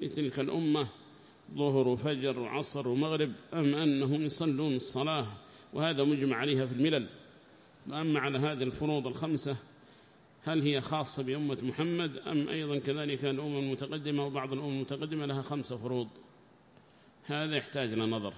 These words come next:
وهنا حتى صلي الظهر من الغد، ظاهر أن عندهم صلاة الظهر،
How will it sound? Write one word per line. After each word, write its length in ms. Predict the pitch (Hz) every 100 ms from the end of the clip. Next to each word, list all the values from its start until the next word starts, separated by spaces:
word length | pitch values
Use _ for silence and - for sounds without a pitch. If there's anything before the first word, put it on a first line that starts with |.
| - - -
وهنا 340 | 135 127 151
حتى 320 | 156 160 160 147
صلي 360 | 151 139 143
الظهر 400 | 139 131 139 131
من 160 | 127 117
الغد، 240 | 117 135 - - - - - - - - - -
ظاهر 560 | 127 156 165 143 156 185
أن 160 | 143 139
عندهم 400 | 131 165 131 160
صلاة 240 | 180 185
الظهر، 320 | 160 143 95